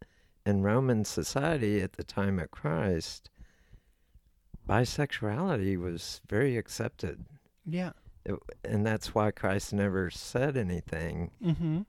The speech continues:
Speaker 1: directly that there wasn't even a word for homosexuality back then.
Speaker 2: Mm-hmm.
Speaker 1: The word homosexual is a relatively new word.
Speaker 2: Yeah.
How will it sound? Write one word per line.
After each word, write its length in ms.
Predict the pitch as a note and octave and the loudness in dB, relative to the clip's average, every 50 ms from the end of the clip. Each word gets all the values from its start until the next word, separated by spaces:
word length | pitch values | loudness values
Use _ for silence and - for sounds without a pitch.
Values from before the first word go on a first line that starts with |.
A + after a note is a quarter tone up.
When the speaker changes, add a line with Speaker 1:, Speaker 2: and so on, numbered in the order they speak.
| - - | -8 -8
Speaker 1:
directly 1000 | - - F#3+ G#3 - E3 F3+ - - E2+ E2+ F2+ E2+ D#2+ F2 E2+ D#2+ F2+ G#2+ - _ _ _ _ _ _ _ | -2 2 4 4 4 4 2 0 -2 -2 0 0 0 -2 -2 -4 -4 -6 -8 -10 _ _ _ _ _ _ _
that 280 | - F#2 F#2+ F#2 F#2 - - - _ _ _ _ _ | -2 0 0 2 0 -2 -6 -16 _ _ _ _ _
there 140 | A2+ A2+ G#2+ | 2 4 6
wasn't 220 | A#2+ C#3+ C3+ C3+ C3+ | 6 6 4 4 4
even 200 | B2+ B2 A#2 G#2+ | 2 2 2 2
a 80 | G2+ | 2
word 340 | F#2 F#2 G#2+ C3 D3+ B2+ - | 2 2 2 2 2 0 -2
for 300 | - - - E2 C#2 C2+ - _ _ - | -6 -6 -4 -4 -4 -4 -8 _ _ -6
homosexuality 1040 | F#2+ G#2 E2+ D2 D2 - - G1+ - - - - G1+ - D#2+ - G1+ G1+ G1+ G1+ - - | -4 -4 -4 -4 -6 -8 -10 -12 -12 -10 -10 -10 -6 -6 -6 -6 -6 -8 -8 -10 -10 -10
back 120 | - - | -4 -2
then. 100 | F3 D#3+ D3+ | 0 0 0
Speaker 2:
Mm-hmm. 260 | D3+ C3+ B2+ C#3+ F3 G3 - - _ _ _ _ _ _ | 0 0 0 0 -2 -4 -6 -10 _ _ _ _ _ _
Speaker 1:
The 100 | G2 G2 | -4 0
word 260 | F2+ A2 A2 A2 G#2 - _ - | 2 2 2 2 2 -2 _ -4
homosexual 1040 | C#3 C#3 A#2 A2+ F#2+ - - - A#2+ C#3 - - - - - D2+ D#2 D#2 F2 G2+ - _ _ _ _ _ _ _ _ _ _ _ _ _ _ _ _ _ _ - | -4 -2 -2 -4 -6 -6 -6 -2 -2 -2 -2 -4 -8 -8 -6 -4 -2 -2 -2 -4 -4 _ _ _ _ _ _ _ _ _ _ _ _ _ _ _ _ _ _ -2
is 420 | - A2 G#2+ G#2 G#2 G2+ - - | 2 4 4 4 4 2 2 2
a 100 | G#2+ F2+ | 2 2
relatively 800 | F2 G2 G#2 C#3 F#3 F#3+ F#3 - - D3 E3 E3 E3 B2 G#2+ G2 | 2 2 2 2 2 0 0 -2 -2 -2 -2 0 0 0 2 2
new 220 | F#2+ G2+ A2 G2 | 2 2 2 2
word. 540 | E2 F2 F2+ E3 F3 - - - - - - - _ - | 2 0 0 0 0 0 -2 -6 -8 -10 -12 -18 _ -14
Speaker 2:
Yeah. 220 | F#3+ F3 E3+ C#3+ | -10 -8 -8 -8